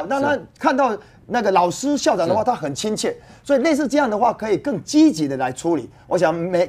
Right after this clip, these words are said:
Speaker 2: 各级的教育人员平常就有这样的一个素养的话，
Speaker 1: 是。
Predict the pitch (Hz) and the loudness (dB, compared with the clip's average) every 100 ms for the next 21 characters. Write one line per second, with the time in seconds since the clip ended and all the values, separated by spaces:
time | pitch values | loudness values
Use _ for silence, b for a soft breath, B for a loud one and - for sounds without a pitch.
0 | - 330 165 156 160 233 208 165 151 - | 2 0 0 -4 -4 -4 -4 -4 -8 -14
1 | - 247 269 165 220 196 202 180 165 123 | -2 2 4 2 -2 -4 -4 -2 -2 -4
2 | - - 226 135 127 160 131 - | -8 -2 0 0 -2 -2 -2 -4